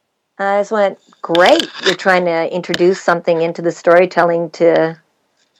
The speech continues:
change and, and move the person." Um, so I like that they're doing that. Um, what else?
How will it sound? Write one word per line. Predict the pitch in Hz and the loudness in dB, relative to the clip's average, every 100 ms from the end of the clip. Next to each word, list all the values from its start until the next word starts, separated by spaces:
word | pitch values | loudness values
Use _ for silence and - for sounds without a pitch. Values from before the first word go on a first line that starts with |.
| _ _ _ _ _ | _ _ _ _ _
change | - 190 185 196 175 156 | -2 2 4 4 2 0
and, | 170 165 160 | -2 -2 -4
and | 165 170 | -2 0
move | 170 196 208 | 4 4 4
the | 220 | 0
person." | 175 151 - 151 151 165 _ _ _ 156 | 2 0 -2 -10 -12 -20 _ _ _ -2
Um, | 156 156 151 151 156 _ _ _ _ _ _ _ _ | 0 0 -4 -10 -14 _ _ _ _ _ _ _ _
so | - 165 | 2 4
I | |
like | 170 180 | 6 4
that | - - | -2 -2
they're | 160 | -2
doing | 160 156 170 | 0 -4 -4
that. | 180 214 - _ _ _ _ _ _ _ _ _ - | -6 -6 -12 _ _ _ _ _ _ _ _ _ -6
Um, | 170 165 165 165 170 165 165 160 _ _ _ _ _ _ _ _ _ _ _ _ _ _ _ _ _ _ _ _ _ _ _ _ _ _ - | -4 -2 -4 -8 -10 -12 -14 -18 _ _ _ _ _ _ _ _ _ _ _ _ _ _ _ _ _ _ _ _ _ _ _ _ _ _ -16
what | 202 | -12
else? | 196 180 190 - _ | -10 -10 -12 -20 _